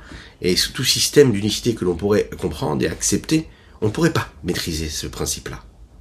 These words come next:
Parce que Dieu, Veindato, Davarnosaf, Almoto, Vatzmuto, il n'y a rien d'autre. À savoir que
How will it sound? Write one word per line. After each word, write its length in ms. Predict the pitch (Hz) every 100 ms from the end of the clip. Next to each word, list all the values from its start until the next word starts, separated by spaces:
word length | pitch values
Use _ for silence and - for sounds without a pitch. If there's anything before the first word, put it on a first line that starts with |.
| - - - - - - - -
Parce 160 | 98
que 80 | -
Dieu, 200 | 95 156
Veindato, 420 | 110 92 101 98
Davarnosaf, 500 | 98 95 92 90 104
Almoto, 260 | 95 95 104
Vatzmuto, 400 | 92 - 131 156
il 120 | 113
n'y 100 | 107
a 80 | 98
rien 260 | 98 113 113
d'autre. 280 | 104 - - - - -
À 80 | 92
savoir 340 | - 113 98
que 140 | -